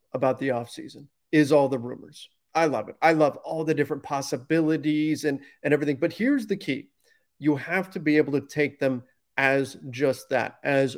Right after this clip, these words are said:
rumors. Don't take everything you hear as fact. And you also have to be able to dig a little bit deeper because let's face it, we know that there are sites out there, there are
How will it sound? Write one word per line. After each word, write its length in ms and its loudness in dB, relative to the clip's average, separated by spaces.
rumors. 680 0
Don't 300 2
take 240 -2
everything 400 -2
you 100 -2
hear 220 0
as 120 -6
fact. 380 0
And 160 4
you 140 0
also 320 2
have 220 -2
to 60 -12
be 120 -2
able 160 -2
to 80 0
dig 320 0
a 60 6
little 240 6
bit 260 0
deeper 300 0
because 320 -4
let's 160 -2
face 240 -2
it, 80 -6
we 180 -2
know 480 0
that 180 4
there 200 4
are 400 0
sites 500 0
out 300 -2
there, 140 2
there 200 2
are 260 0